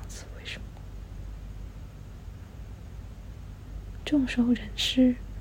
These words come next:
没有力量的。但我觉得成为暴君的勇气这个东西非常好，就是给了你一种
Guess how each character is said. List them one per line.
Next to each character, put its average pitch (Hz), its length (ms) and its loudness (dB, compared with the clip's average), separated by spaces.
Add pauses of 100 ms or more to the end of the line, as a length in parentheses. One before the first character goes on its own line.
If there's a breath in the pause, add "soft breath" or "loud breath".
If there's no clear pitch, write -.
(600 loud breath)
没 233 140 12
有 233 140 12
力 254 200 10
量 - 180 0 (160)
的。 - 80 -8 (1500)
但 254 120 12
我 240 80 12
觉 214 140 12
得 220 60 12
成 220 200 10
为 220 100 12
暴 226 180 12
君 226 180 10
的 220 60 12
勇 208 180 12
气 - 220 8
这 233 100 12
个 220 80 12
东 220 180 12
西 220 160 10 (600 loud breath)
非 - 180 8
常 220 140 12
好， 226 280 4
就 214 100 4
是 220 140 10
给 214 200 10
了 214 180 12
你 220 280 10
一 214 40 10
种 226 140 2